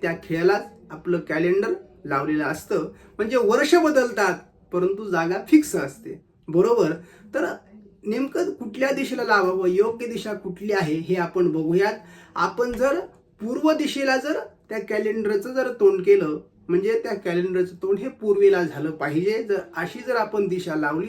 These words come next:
तर त्याचं काय होणार आहे? आपल्या क्षेत्रामध्ये, करिअरमध्ये, नोकरी व्य-, मध्ये, व्यवसायामध्ये, मुलांच्या शिक्षणा क्षेत्रामध्ये या ठिकाणी वाढ होताना दिसते. त्याचबरोबर जर कॅलेंडरवरती जर उगवत्या सूर्याची जर प्रतिमा असेल,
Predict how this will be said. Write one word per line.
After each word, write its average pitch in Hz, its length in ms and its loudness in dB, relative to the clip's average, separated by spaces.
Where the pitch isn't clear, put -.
तर 247 100 -6
त्याचं 220 300 -6
काय 190 220 0
होणार 220 280 -2
आहे? 220 200 -4
आपल्या 196 420 -2
क्षेत्रामध्ये, 180 960 0
करिअरमध्ये, 180 800 2
नोकरी 180 440 0
व्य-, 185 240 0
मध्ये, 180 320 0
व्यवसायामध्ये, 180 800 2
मुलांच्या 185 680 2
शिक्षणा 254 520 -4
क्षेत्रामध्ये 220 840 2
या 170 100 -4
ठिकाणी 175 400 -2
वाढ 160 280 -2
होताना 147 440 -6
दिसते. 190 560 2
त्याचबरोबर 202 760 2
जर 247 200 -4
कॅलेंडरवरती 220 840 -2
जर 196 380 2
उगवत्या 220 600 0
सूर्याची 208 600 -2
जर 226 240 0
प्रतिमा 196 440 0
असेल, 202 440 0